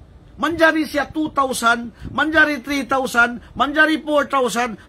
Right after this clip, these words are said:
manjari sa kumun sa kinday na maitong, manjari.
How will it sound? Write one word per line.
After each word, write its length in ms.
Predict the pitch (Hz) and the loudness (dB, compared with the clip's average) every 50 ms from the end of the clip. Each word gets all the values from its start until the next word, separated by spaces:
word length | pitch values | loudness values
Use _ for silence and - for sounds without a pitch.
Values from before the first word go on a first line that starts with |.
| - | -6
manjari 400 | 247 285 302 311 320 302 311 302 | -4 -4 2 4 4 4 4 0
sa 160 | - - 285 285 | 0 -2 -2 -2
kumun 320 | 302 311 302 302 294 277 | -2 -4 -2 -2 -2 0
sa 160 | 190 269 262 | -2 -2 -2
kinday 320 | 277 285 254 262 254 269 269 | -2 -2 -2 -2 -2 -2 -2
na 80 | 269 | -2
maitong, 560 | 269 240 240 233 208 165 214 180 160 123 92 | -2 -2 -2 -2 -2 -4 -4 -4 -4 -4 -6
manjari. 400 | - 196 240 208 226 196 160 120 | -6 -6 -2 0 0 0 0 -4